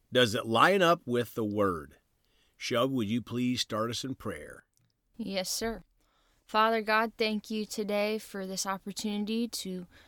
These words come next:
Speaker 2: um, dig into our Bibles and to learn more about you. I just pray that you'd anoint our time and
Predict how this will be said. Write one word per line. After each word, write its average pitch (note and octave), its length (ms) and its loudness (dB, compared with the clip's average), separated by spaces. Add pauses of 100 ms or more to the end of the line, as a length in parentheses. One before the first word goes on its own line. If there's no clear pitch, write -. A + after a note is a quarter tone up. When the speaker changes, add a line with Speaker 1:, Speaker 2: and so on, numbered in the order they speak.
(220)
Speaker 2:
um, F3+ 200 -8
dig A3+ 240 2
into A3+ 240 0
our G#3 120 0
Bibles G#3 600 0
and G3 140 -4
to F#3+ 100 -4
learn F#3+ 260 -2
more F3+ 160 -2
about F3+ 400 -2
you. C4+ 100 -2
I F#3 120 0
just F3+ 180 -8
pray F#3+ 200 0
that F#3 200 -6
you'd F3+ 120 -4
anoint F#3+ 340 -2
our F3 100 -2
time A3+ 420 -2
and F3+ 240 -6